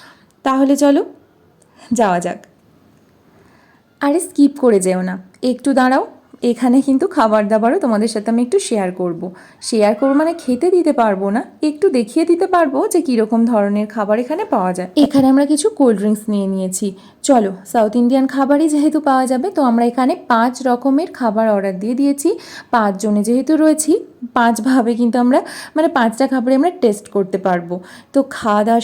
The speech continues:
সেরে ভীষণ আইসক্রিম খেতে ইচ্ছে করছিল, আর এখানে চলে এলাম। এই আইসক্রিম যিনি বিক্রি করছেন ইনি বাঙালি ছিলেন, আর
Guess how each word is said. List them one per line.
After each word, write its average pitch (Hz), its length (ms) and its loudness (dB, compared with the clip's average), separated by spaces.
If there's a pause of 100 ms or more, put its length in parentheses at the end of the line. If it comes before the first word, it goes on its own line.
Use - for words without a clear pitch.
সেরে 226 260 0 (500)
ভীষণ 247 380 0 (160)
আইসক্রিম 202 380 -2
খেতে 311 220 0
ইচ্ছে 311 240 -2
করছিল, 240 360 0 (460)
আর 294 60 0 (160)
এখানে 233 220 0 (100)
চলে 196 240 0
এলাম। 185 160 -4 (260)
এই 226 80 -4 (140)
আইসক্রিম 214 440 -2
যিনি 277 220 0
বিক্রি 254 280 -8
করছেন 294 300 -2 (140)
ইনি 277 120 4 (100)
বাঙালি 190 320 -4 (100)
ছিলেন, 185 260 -2 (640)
আর 226 120 4